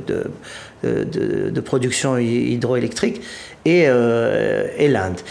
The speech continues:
Et c'est très important parce que les ressources pro-, proviennent de là.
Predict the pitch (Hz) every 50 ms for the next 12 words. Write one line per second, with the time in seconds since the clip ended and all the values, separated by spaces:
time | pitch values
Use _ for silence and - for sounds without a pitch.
0 | - - 147 - 190 185 - 180 151 147 139 - 160 139 - 220 226 180 147 131
1 | - - 151 139 135 135 131 135 143 135 123 131 127 - - 185 196 196 - -
2 | - - - - - - - - - - - - - 165 143 147 190 175 143 127
3 | 120 110 -